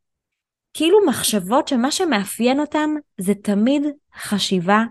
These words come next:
של חוסר. תמיד עדיין משהו חסר. תמיד יש משהו שבגללו אני עדיין לא ברמה, שלא יודעת למה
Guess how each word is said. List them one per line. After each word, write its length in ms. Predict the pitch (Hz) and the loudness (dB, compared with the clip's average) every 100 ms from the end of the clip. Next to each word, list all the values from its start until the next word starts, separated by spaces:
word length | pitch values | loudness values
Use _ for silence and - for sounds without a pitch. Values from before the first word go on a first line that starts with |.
| - | -8
של 280 | - 196 170 | -6 -2 -2
חוסר. 720 | - - 180 180 170 - 156 143 - - - - - | -2 -4 0 2 0 -4 -4 -4 -8 -14 -16 -16 -2
תמיד 540 | 214 214 254 330 381 285 - | 2 6 6 6 4 4 0
עדיין 640 | 214 180 220 240 285 262 | 0 4 6 6 6 6
משהו 360 | 202 208 - 233 | 6 4 2 0
חסר. 680 | - - - - 175 165 151 - | 0 -4 -4 0 4 4 2 -4
תמיד 440 | - 226 254 330 311 | -2 0 2 2 4
יש 400 | 294 311 330 330 | 6 6 6 4
משהו 340 | 269 311 349 320 | 2 2 0 0
שבגללו 840 | 262 202 196 202 214 254 302 339 339 - - - - | 2 2 2 2 4 6 8 8 6 0 -20 -10 -2
אני 260 | 226 240 240 | 2 4 4
עדיין 480 | 208 311 415 392 | 6 6 6 6
לא 220 | 285 285 294 | 8 8 8
ברמה, 500 | 269 240 240 277 294 | 6 6 6 6 4
שלא 300 | 208 180 202 | 4 6 8
יודעת 380 | 285 339 349 | 8 8 6
למה 280 | 339 349 349 | 6 6 6